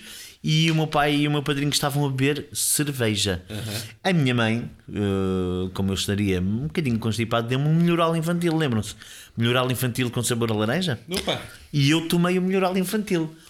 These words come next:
Speaker 1: Ora, vendo que os meus, eh, que o meu pai e o meu padrinho estavam a falar, eh, descontraídamente <coughs> e vi uma garrafa em cima de uma mesa qualquer, pensei, "Hum, vou provar." E mamei, provavelmente, metade de uma cerveja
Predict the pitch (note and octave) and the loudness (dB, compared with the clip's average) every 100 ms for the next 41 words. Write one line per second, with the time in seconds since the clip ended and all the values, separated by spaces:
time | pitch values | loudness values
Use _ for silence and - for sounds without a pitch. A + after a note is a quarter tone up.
0 | - - D#4 E4+ E4+ - - - - - | -20 -6 2 2 2 -4 -12 -20 -20 -10
1 | - - - D3+ A3+ A3 - E3 C#3+ D3 | -6 -6 -6 -4 -2 -2 -2 -2 -2 -2
2 | C#3+ C#3 B2 A#2 B2 A#2+ A#2 - - B2 | 0 0 -2 -2 -2 -4 -6 -16 -12 -6
3 | A#2+ C3 B2 B2 A#2+ B2 A#2 A#2 B2 A2+ | 0 0 0 0 -4 -4 -4 -2 -2 -2
4 | A2 A2+ A2 A2 A2 G#2 - - - - | -2 -2 0 2 0 -4 -10 -20 -12 -6
5 | A2+ G#2+ A2 G#2 G#2 G2 G2+ G2 - - | -4 -2 0 0 0 -2 -2 -4 -6 -4
6 | A2 F#2+ E2 F2 F#2+ G2 F#2 F2+ D#2+ F2 | -4 -4 -4 -4 -4 -2 -2 -2 -4 -4
7 | F#2+ G2 F#2+ F#2+ F2+ F2+ F#2 F2+ F#2 F2+ | -4 -2 -4 -4 -6 -6 -4 -4 -4 -4
8 | G2 G2 G2 G#2 G#2+ B2 B2+ C3+ - - | -4 -4 -4 -2 -2 0 -2 -2 -12 -20
9 | _ C3+ A#2 G#2 G2 - - B3 - - | _ -4 0 -2 -2 -8 -6 -4 -4 -8
10 | - - F#3+ F#3 - B2 F#2+ F2 G2 - | -16 -8 -4 -4 -2 -2 0 0 0 -4
11 | - - - - D3+ C#3 C3 C3 B2+ B2+ | -18 -20 -20 -14 -6 -2 -2 0 0 0
12 | D3+ - _ _ _ - G#2+ G#2 G#2 G#2+ | -6 -16 _ _ _ -8 -2 0 0 0
13 | A2 A2 A#2+ A2+ A#2 A2+ A#2+ A#2+ - A#2+ | -2 -4 -6 -4 -2 -2 -2 -4 -4 -2
14 | A#2+ B2+ | -2 -2